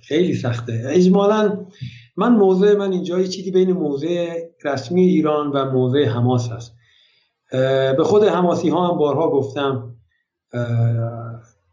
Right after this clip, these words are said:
به مقامات ایران هم هر جا که دستم رسیده امکان دیدنشون رو داشتم این رو گفتم، هم باید حماس رو فهمید، هم باید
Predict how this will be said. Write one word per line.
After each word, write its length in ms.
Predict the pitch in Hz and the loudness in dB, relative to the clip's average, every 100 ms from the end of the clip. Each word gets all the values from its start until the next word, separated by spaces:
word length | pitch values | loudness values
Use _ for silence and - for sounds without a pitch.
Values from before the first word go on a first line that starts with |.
| _ _ _ _ _ _ _ _ | _ _ _ _ _ _ _ _
به 300 | 156 156 156 | 2 4 4
مقامات 480 | 156 175 185 214 220 | 4 2 2 2 2
ایران 260 | 202 190 190 | 2 2 2
هم 120 | 175 | 2
هر 160 | 180 | 0
جا 120 | 185 180 | 2 0
که 100 | 175 | 0
دستم 440 | 165 175 175 156 | 0 -2 -4 -6
رسیده 460 | 135 120 135 135 135 | -6 -6 -4 -4 -4
امکان 400 | 131 117 165 165 | -6 -4 -2 0
دیدنشون 480 | 143 139 135 123 139 | 0 -2 -4 -6 -6
رو 100 | 135 | -2
داشتم 360 | 135 120 165 | -2 -2 -2
این 120 | 170 160 | 0 2
رو 120 | 127 | 2
گفتم، 420 | 117 117 101 - | 0 -2 -8 -8
هم 200 | - 208 | -2 2
باید 200 | 202 190 | 2 2
حماس 380 | 165 156 185 185 | 2 0 0 0
رو 80 | 147 | -4
فهمید، 420 | 139 127 127 120 | -4 -4 -4 -4
هم 200 | 143 160 | -6 -2
باید 340 | 143 139 143 | 2 2 0